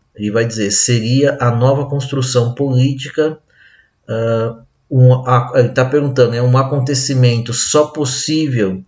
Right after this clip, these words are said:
depois da ruína do feudalismo ou teria ele uma linha própria de crescimento,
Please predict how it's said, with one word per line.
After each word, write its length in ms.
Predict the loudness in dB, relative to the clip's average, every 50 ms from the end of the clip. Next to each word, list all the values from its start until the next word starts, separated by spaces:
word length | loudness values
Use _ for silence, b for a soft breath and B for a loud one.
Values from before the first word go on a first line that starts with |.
| B B B B B
depois 420 | -4 -2 -2 -2 0 0 2 2 4
da 140 | 4 2 2
ruína 380 | 2 0 0 0 2 0 0
do 100 | 0 -4
feudalismo 840 | -4 -2 -2 0 2 2 2 2 2 2 0 0 0 0 0 0 0
ou 200 | 0 0 -2 -2
teria 460 | -2 -2 -2 0 2 2 4 4 4 4
ele 400 | 4 2 0 0 -2 -4 -6 -4
uma 240 | -2 0 0 0 0 0
linha 320 | 0 0 0 0 0 -2
própria 500 | -2 -2 0 0 2 0 0 0 -2 -4
de 140 | -4 -4 -4
crescimento, 680 | -4 -4 -4 -4 -4 -2 0 0 0 0 -2 -6 -12